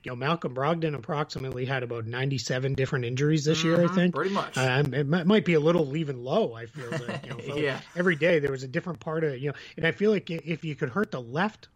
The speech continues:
Speaker 1: body part, he then also a week or two later hurt the right body
Speaker 2: Oh,
Speaker 1: part
Speaker 2: yeah.
Speaker 1: of the same, you know, it was like good, uh, I guess, uh, scary symmetry there would be the way to put it. But yeah, they're, they're, they're a team to watch, definitely, 'cause I think,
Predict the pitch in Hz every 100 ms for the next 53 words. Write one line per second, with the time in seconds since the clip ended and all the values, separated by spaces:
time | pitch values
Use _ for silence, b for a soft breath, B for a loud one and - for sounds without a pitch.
0 | _ _ 147 220 226 - 226 220 - 180
1 | 170 156 160 - 151 139 135 135 151 160
2 | 139 151 139 135 123 143 123 110 120 143
3 | 113 - 117 160 143 120 104 - - -
4 | - 143 131 123 - 135 127 127 117 120
5 | 120 117 123 117 - 143 - - 131 110
6 | 113 117 120 - - 123 113 110 - 165
7 | 156 113 143 123 110 131 110 107 101 B
8 | B B 147 165 143 131 120 131 113 131
9 | 165 277 156 196 156 127 156 208 - 143
10 | 165 190 202 208 196 202 214 - 160 -
11 | 190 190 156 127 117 131